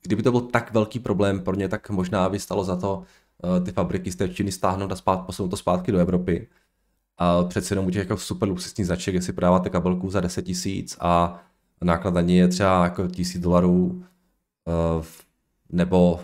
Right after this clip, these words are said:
já nevím, v Evropě, jak by bylo velký, jo, třeba o třicet procent vyšší třeba, nebo já nevím, třeba třináct set dolarů, tak ano, jako je to trošku snížení. Snížíte si trošku marže,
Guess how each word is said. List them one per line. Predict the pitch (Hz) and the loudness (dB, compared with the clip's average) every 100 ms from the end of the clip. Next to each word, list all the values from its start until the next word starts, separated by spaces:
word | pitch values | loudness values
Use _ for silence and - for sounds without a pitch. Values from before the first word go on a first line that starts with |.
| - | -10
já | - | -4
nevím, | 85 85 | -4 -2
v | |
Evropě, | 73 73 - | -4 -6 -4
jak | 80 | -4
by | 80 | -2
bylo | 73 76 | -2 -2
velký, | 73 - 71 | -2 -6 -8
jo, | 69 | -8
třeba | - 73 71 - - | -10 -10 -10 -12 -16
o | - | -14
třicet | - 90 90 | -10 -4 -4
procent | 90 98 85 | -2 -2 -2
vyšší | 90 - | -2 -4
třeba, | - 120 104 92 | -6 -4 -2 -2
nebo | 80 | 0
já | 85 | 2
nevím, | 87 76 | 2 0
třeba | - - | -6 -12
třináct | - 87 95 | -2 0 0
set | - | -4
dolarů, | 95 92 90 90 - - _ | -2 0 0 -2 -6 -18 _
tak | 92 | -4
ano, | 87 90 104 | 2 4 4
jako | 101 107 | 2 0
je | 95 | -2
to | |
trošku | - 90 98 | -2 -6 -6
snížení. | - 90 92 95 | -4 -4 -2 -4
Snížíte | 87 123 143 | -2 -2 0
si | 156 | 0
trošku | 143 135 | -2 0
marže, | 131 101 110 135 147 | 2 4 4 2 2